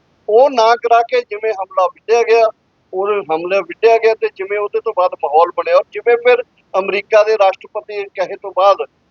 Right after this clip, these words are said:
ਉਹਦੇ ਇੱਕ ਘੁਰਕੀ ਮਾਰੇ ਤੋਂ ਬਾਅਦ ਜਿਵੇਂ ਇਹਨਾਂ ਨੇ ਵਾਪਸ ਲੈ ਲਿਆ,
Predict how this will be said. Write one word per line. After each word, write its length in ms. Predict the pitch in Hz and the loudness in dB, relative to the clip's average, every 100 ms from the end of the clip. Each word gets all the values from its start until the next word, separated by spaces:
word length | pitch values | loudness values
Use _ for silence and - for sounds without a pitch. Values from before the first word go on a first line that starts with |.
| - | -10
ਉਹਦੇ 220 | 185 220 | 0 0
ਇੱਕ 120 | 208 | 0
ਘੁਰਕੀ 460 | _ - 226 - 202 | _ -12 -12 -12 -2
ਮਾਰੇ 280 | 202 - 185 | 0 0 -2
ਤੋਂ 140 | 202 | -4
ਬਾਅਦ 220 | 180 196 - | 2 2 0
ਜਿਵੇਂ 240 | 185 196 | -6 -6
ਇਹਨਾਂ 180 | 196 196 | -6 -6
ਨੇ 60 | 202 | -2
ਵਾਪਸ 320 | 160 151 - | -2 -2 -6
ਲੈ 180 | 170 147 | -6 -6
ਲਿਆ, 240 | 135 151 | -2 -2